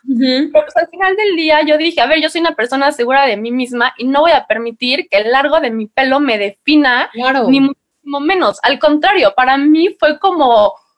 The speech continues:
Speaker 2: como un goal de decir, "Yo estoy segura que cuando yo tenga el pelo abajo del hombro, yo estoy segura que ya va a haber una vacuna". Entonces yo, o sea, e-, era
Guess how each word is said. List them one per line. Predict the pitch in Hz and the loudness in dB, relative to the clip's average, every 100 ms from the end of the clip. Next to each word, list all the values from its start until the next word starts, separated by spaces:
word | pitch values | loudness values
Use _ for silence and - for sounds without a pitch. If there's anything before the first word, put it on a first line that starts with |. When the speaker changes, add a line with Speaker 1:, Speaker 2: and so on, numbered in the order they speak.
| _ _ _ | _ _ _
Speaker 2:
como | 262 262 277 285 | 0 4 4 4
un | 339 302 | 4 4
goal | 294 285 349 | 4 4 2
de | 302 | 0
decir, | 247 233 262 311 - | 0 0 0 0 -2
"Yo | - 196 | -6 -2
estoy | 349 392 | -2 -2
segura | 381 262 285 294 311 | 0 2 2 2 2
que | 254 | -2
cuando | 240 226 240 | -2 0 0
yo | 247 359 403 | 0 0 0
tenga | 427 330 | 0 0
el | 220 | 0
pelo | 220 294 196 156 | 0 2 2 0
abajo | - 214 269 277 254 | 0 0 2 0 -2
del | 190 233 | 0 0
hombro, | 330 349 339 415 220 | 0 2 2 0 -2
yo | 262 | -4
estoy | 269 285 | -4 -4
segura | 285 220 262 311 330 | -6 -2 0 2 0
que | 240 | -2
ya | 254 | 0
va | 277 | 2
a | |
haber | 269 254 | 2 0
una | 277 | -2
vacuna". | 233 226 - 320 170 - _ _ _ | -2 -2 0 0 -2 -8 _ _ _
Entonces | - 269 349 415 392 | -4 -2 0 -2 0
yo, | 302 302 302 | 2 4 2
o | - | 2
sea, | 285 233 | 0 2
e-, | 277 - | 2 2
era | 370 | 0